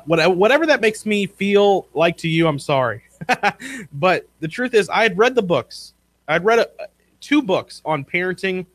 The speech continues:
children, uh, from a Christian perspective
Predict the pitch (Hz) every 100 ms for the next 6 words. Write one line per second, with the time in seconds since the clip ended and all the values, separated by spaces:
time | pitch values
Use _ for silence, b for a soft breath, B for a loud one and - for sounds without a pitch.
0 | _ _ _ _ - - 175 127 104 92
1 | _ _ _ _ _ _ _ _ _ _
2 | _ _ _ _ _ _ 147 127 110 -
3 | - 160 147 - 202 202 180 - 143 139
4 | 139